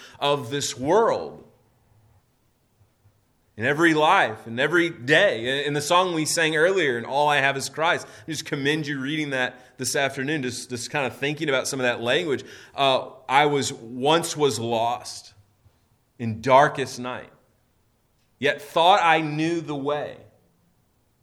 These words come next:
See, that's the deception of this world. This world thinks that it knows the way. It knows how to live. It knows how to, to go about life. But the judgment that we see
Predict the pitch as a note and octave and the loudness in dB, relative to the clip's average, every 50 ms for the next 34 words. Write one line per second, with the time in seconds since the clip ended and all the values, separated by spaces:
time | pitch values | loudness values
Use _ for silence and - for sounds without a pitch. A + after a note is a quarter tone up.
0 | _ _ _ _ _ _ _ - E3+ G3+ G3+ E3+ D3+ - - G3 F3+ F#3+ G#3 - | _ _ _ _ _ _ _ -2 -2 -2 -2 -2 -8 -4 -2 2 4 4 4 4
1 | - G#3 F#3+ D#3+ E3 D#3 - - - G3+ G#3+ A3+ A3 - - F#3 D#3+ C3+ - - | 2 2 2 2 2 2 2 2 4 4 4 4 2 0 -4 -4 -4 -4 -6 -12
2 | - - - C4 D3+ D#3+ D#3+ - G3 G#3+ G#3+ F#3+ - - - - D#3 D#3+ F#3+ G#3+ | -6 0 0 0 2 0 -2 2 4 4 4 4 4 0 -2 -2 4 8 10 12
3 | A#3 B3 A3+ G3+ F3+ - - - - A3+ B3 B3 G#3+ - - F#3+ F3 E3+ - - | 12 12 10 10 6 2 -2 0 2 4 4 4 0 -2 0 2 2 2 0 0
4 | E3 F3 F3+ F#3+ G3+ G3+ G3+ D3+ A#2 - - D#3+ D#3 C#3+ C#3+ F#3+ G#3 A#3 A3+ G3+ | 2 4 6 6 6 6 4 2 -4 -2 -2 -2 0 2 6 8 8 10 10 8
5 | D#3+ C3+ A#2+ - - - - D#3 F3 D#3+ F3+ F3+ G3+ G#3 F#3 F3 - - - F3+ | 6 4 0 -4 -6 -12 -8 -6 -6 -2 2 4 6 6 6 4 2 0 4 6
6 | G3 G3 G3+ G3+ F#3+ F#3+ - F3+ E3+ E3+ G3 A3+ A3+ G#3 E3+ D#3+ C#3+ E3+ E3+ E3 | 8 8 8 8 6 4 0 0 2 4 6 6 6 6 4 0 0 0 0 0
7 | E3 - - F#3+ F#3+ F#3+ F#3+ F#3 E3+ - - - - - - F3+ F3+ - - - | 0 0 2 4 6 8 8 6 4 2 -6 -14 -12 -6 -2 -2 -2 -2 -2 -6
8 | E3 C#3 F3 F#3 F#3+ F#3 F3+ D#3+ D#3 D3+ C3+ D#3 F#3+ A3 A#3 G#3 C#3+ D3+ D3 D#3+ | -6 -2 0 2 4 4 4 4 2 2 2 2 0 0 0 -2 -4 -4 -6 -6
9 | E3 D#3+ D#3+ D#3 C3 A2 G#2+ G#2 A#2 D#3+ F3 G3+ A#3 A3 - - - D#3+ D#3+ D#3+ | -6 -6 -8 -10 -10 -10 -8 -2 2 4 6 6 6 6 2 -6 -10 -6 -4 -4
10 | D3 - C#3 D3+ D3 - D3 D3+ D3+ D3 - - - F3+ F3+ E3 D3+ C#3 C3+ C3 | -2 -2 0 -2 -2 0 -2 -4 -4 -2 -2 -4 -2 -2 -2 -4 -4 -4 -4 -8
11 | C#3+ E3 - | -10 -12 -14